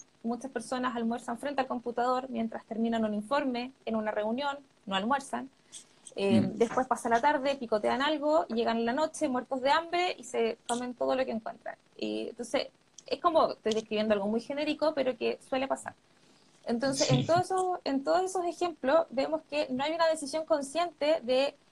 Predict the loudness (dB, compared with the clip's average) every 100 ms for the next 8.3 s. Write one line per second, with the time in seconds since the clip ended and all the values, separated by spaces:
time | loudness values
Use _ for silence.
0 | _ 0 2 4 2 4 2 2 2 2
1 | 0 0 -2 -2 -2 0 0 0 0 -2
2 | -2 0 0 -2 -4 -6 -4 -2 -4 -4
3 | -2 -2 -2 0 0 0 -2 -2 0 -2
4 | -4 _ _ -6 -2 -2 0 0 2 2
5 | -2 -10 -4 2 2 2 2 2 2 -2
6 | 0 2 2 0 -2 0 -2 -2 -2 0
7 | 0 2 0 0 0 0 -2 -2 -2 -2
8 | 0 2